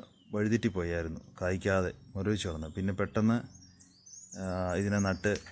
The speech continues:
കെട്ടി കയറ്റിയപ്പം സംഭവം ഇത് സെറ്റാവുകയാണ് ചെയ്തത്. പിന്നെ ഇത്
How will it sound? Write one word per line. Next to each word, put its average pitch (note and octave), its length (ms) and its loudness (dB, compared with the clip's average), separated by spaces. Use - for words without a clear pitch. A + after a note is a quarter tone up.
കെട്ടി G#2+ 260 -2
കയറ്റിയപ്പം F#2+ 480 -4
സംഭവം F#2 420 -4
ഇത് F#2+ 160 -4
സെറ്റാവുകയാണ് F#2 640 0
ചെയ്തത്. E2 460 -4
പിന്നെ A2+ 320 0
ഇത് G2+ 240 -4